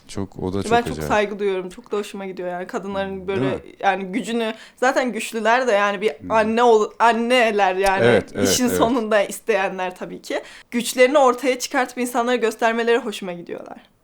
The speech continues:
Speaker 2: Yani şey gibi değil, pısırık değil de
Speaker 1: Evet,
Speaker 2: hani
Speaker 1: evet,
Speaker 2: bak
Speaker 1: evet.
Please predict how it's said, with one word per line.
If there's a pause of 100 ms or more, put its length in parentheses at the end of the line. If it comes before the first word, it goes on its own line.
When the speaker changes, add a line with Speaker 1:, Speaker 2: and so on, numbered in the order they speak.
Speaker 2:
Yani
şey
gibi
değil, (100)
pısırık
değil
de (140)
Speaker 1:
Evet,
Speaker 2:
hani
Speaker 1:
evet,
Speaker 2:
bak
Speaker 1:
evet.